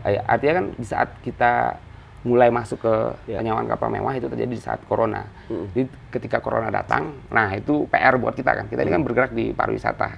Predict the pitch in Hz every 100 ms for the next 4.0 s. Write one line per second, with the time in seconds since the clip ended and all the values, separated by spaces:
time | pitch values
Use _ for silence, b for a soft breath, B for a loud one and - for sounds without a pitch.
0 | - B B B - - - 110 123 160
1 | 139 123 - - 117 107 110 110 117 110
2 | - B B B - 117 131 123 110 107
3 | 151 160 - 139 117 117 104 - 143 135